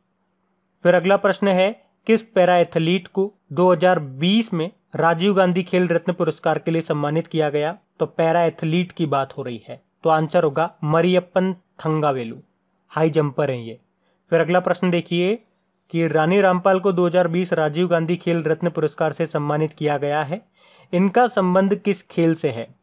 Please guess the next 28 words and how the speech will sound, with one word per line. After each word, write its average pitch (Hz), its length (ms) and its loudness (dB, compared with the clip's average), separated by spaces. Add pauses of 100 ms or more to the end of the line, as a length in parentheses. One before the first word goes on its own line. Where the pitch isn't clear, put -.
(160)
तो 156 60 0
देखो, 156 240 0
प्रश्न 180 640 -2
फ्रेमिंग 180 500 2
करना 180 280 2
आप 170 80 -2
सीखो 147 320 -4
यहाँ 127 140 -6
पे 117 160 -16 (260)
कि 202 60 -2
प्रश्न 196 380 0
किस - 240 -6
किस - 300 -6
तरह 190 180 4
से 202 120 0
आपसे 180 260 0
एग्जाम 156 280 0
में 160 140 0
पूछा 147 300 -6
जा 131 120 -8
सकता - 280 -14
है, 143 60 -8
इसीलिए 190 360 0
हम 190 80 0
प्रश्न 180 340 0
लगा 135 260 0
रहे 113 100 -10
हैं - 60 -20